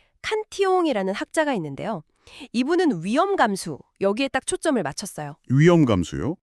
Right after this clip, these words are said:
Speaker 1: 네, 그러니까 미래 가격이 어떻게 될지 모르는데 그 불확실한 상황에서 상품을 사서 파는 거죠. 말 그대로 위험을 딱 짊어지고 자기 사업을 하는 사람, 이렇게 본 거예요.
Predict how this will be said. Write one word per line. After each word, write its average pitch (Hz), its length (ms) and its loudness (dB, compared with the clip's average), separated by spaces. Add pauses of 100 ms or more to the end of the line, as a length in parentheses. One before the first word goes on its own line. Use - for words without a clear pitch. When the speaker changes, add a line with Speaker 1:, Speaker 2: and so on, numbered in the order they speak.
(140)
Speaker 1:
네, 226 400 0 (260)
그러니까 302 360 0
미래 254 360 0
가격이 269 360 0
어떻게 285 480 0
될지 262 340 -2
모르는데 208 680 0 (200)
그 208 140 0
불확실한 262 560 0
상황에서 320 720 0
상품을 359 540 -2
사서 - 260 -4
파는 320 300 0
거죠. 156 320 -8 (400)
말 208 200 4
그대로 320 440 -2
위험을 311 520 2
딱 302 160 -2
짊어지고 247 680 0
자기 202 300 -6
사업을 330 360 2
하는 262 220 2
사람, 156 260 -6 (160)
이렇게 349 320 0
본 208 180 0
거예요. 139 340 -10